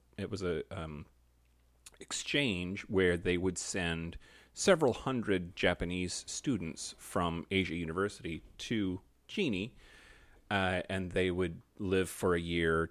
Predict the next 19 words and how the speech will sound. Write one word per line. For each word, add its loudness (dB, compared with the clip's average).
take 0
classes, 0
and -2
I 2
was -2
called 2
a, 0
um, -6
campus 2
friend. 4
Campus 2
friend? -2
That -8
sounds, 0
like, 0
vaguely 2
sexual, 0
actually. 2
But 4